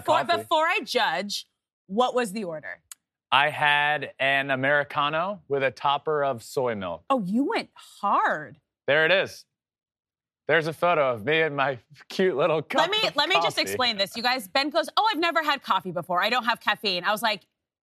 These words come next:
Speaker 1: "I've seen you drink espresso martinis."
Speaker 2: Well,
Speaker 1: He goes, "That doesn't
Speaker 2: <laughs>
Speaker 1: count." I was like,
Speaker 2: yeah.
Speaker 1: "That is a
Speaker 2: <laughs>
Speaker 1: coffee
Speaker 2: I do.
Speaker 1: with alcohol
Speaker 2: I
Speaker 1: in
Speaker 2: do
Speaker 1: it."
Speaker 2: love a good espresso
Speaker 1: But,
Speaker 2: martini.
Speaker 1: but I am extremely proud of you.
Speaker 2: <laughs> Thank
Speaker 1: Welcome
Speaker 2: you.
Speaker 1: to the caffeine club.
Speaker 2: Yeah.
Speaker 1: Now I'm gonna have you try all my yerba mates and, like,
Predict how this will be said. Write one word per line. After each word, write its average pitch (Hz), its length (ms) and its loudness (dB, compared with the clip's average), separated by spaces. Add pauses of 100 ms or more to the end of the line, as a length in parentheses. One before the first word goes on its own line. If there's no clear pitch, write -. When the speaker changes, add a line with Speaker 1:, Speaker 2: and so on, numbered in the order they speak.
(100)
Speaker 1:
"I've 285 180 0
seen 381 320 2
you 370 160 4
drink 277 320 0
espresso 294 540 0
martinis." 233 760 0
Speaker 2:
Well, 214 340 6
Speaker 1:
He 135 60 2
goes, 127 120 2
"That 143 260 4
doesn't - 240 2
Speaker 2:
<laughs> - 0 -
Speaker 1:
count." 156 420 4
I - 40 4
was 311 80 4
like, 196 180 2
Speaker 2:
yeah. 151 120 2 (200)
Speaker 1:
"That 339 640 2 (100)
is 359 60 0
a 311 100 4
Speaker 2:
<laughs> - 140 -2
Speaker 1:
coffee - 600 0
Speaker 2:
I 127 80 0
do. - 360 -4
Speaker 1:
with 330 300 2 (220)
alcohol - 220 0
Speaker 2:
I 139 120 4
Speaker 1:
in - 80 -2
Speaker 2:
do 190 160 2
Speaker 1:
it." - 20 2
Speaker 2:
love 185 220 2
a 175 80 0
good 156 180 2
espresso 151 360 0
Speaker 1:
But, 143 140 2
Speaker 2:
martini. 113 640 -4
Speaker 1:
but 247 220 0
I 214 120 0
am 214 180 -4
extremely 247 560 -2
proud 220 240 0
of 214 120 -6
you. 254 320 -2
Speaker 2:
<laughs> - 180 -20
Thank 240 300 2
Speaker 1:
Welcome 285 100 2
Speaker 2:
you. - 60 -2
Speaker 1:
to 359 100 -6
the 339 80 0
caffeine 294 520 -2
club. 214 320 0
Speaker 2:
Yeah. 214 500 2
Speaker 1:
Now 233 280 2
I'm 311 80 0
gonna 320 220 -2
have 240 220 0
you 277 100 -4
try 226 280 -2
all 208 120 -2
my 214 100 -2
yerba 240 260 -2
mates 240 560 -2
and, 196 80 -8
like, 180 180 -2